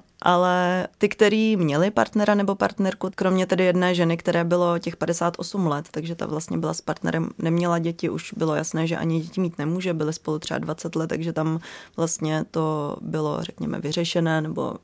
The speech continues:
že oni to měli tak prostě nastavené, tak zároveň u těch ostatních to bylo takový, že s tím partnerem, no, že to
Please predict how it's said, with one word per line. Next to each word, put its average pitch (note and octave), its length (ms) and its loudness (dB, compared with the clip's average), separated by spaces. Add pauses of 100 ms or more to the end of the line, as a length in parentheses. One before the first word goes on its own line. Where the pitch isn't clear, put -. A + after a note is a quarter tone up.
(100)
že E3 160 -4
oni D3+ 220 -2
to D3+ 100 -6
měli D3+ 260 -2
tak E3 140 -10
prostě - 300 -8
nastavené, D#3+ 480 -2
tak E3 180 -2 (640)
zároveň F3+ 480 2
u - 40 -2
těch G3+ 300 -2
ostatních F#3+ 640 0
to F3 380 2
bylo F3+ 220 0
takový, F3 480 -4
že F3 200 0 (680)
s - 100 -8
tím F#3+ 180 0
partnerem, F#3 540 0
no, F#3+ 360 0
že F#3 140 -4
to F#3 300 -2